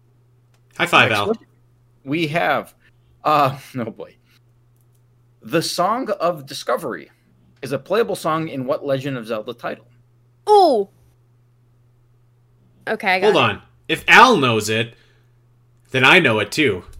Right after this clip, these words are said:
Speaker 2: <laughs> I love the <laughs> Oh, that's fantastic.
Speaker 1: Well, let me, let me walk you through before we reveal our answers. Allison was excited, as in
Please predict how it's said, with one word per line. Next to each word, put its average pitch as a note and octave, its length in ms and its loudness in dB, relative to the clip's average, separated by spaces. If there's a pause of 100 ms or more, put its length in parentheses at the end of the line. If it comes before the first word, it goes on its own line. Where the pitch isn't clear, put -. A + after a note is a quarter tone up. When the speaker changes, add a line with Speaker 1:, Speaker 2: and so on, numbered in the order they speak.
(380)
Speaker 2:
<laughs> - 300 -2 (1200)
I G3 120 -2
love F#3+ 320 0
the C4 1800 -2
<laughs> - 60 -20 (1000)
Oh, D3 180 0
that's C3+ 240 -6
fantastic. A2 500 -8
Speaker 1:
Well, E3+ 100 6
let A#3 120 8
me, B3 100 4
let G#3+ 260 4
me A#3+ 80 6
walk A3 220 8
you G3 60 -2
through F3+ 200 0
before D3 260 -2
we C#3+ 140 -2
reveal B2 360 0
our A2 120 -2
answers. A2 360 -2
Allison F#3 380 4
was C3 140 -2
excited, A#2 640 2 (840)
as B2+ 200 -2
in A#2+ 360 0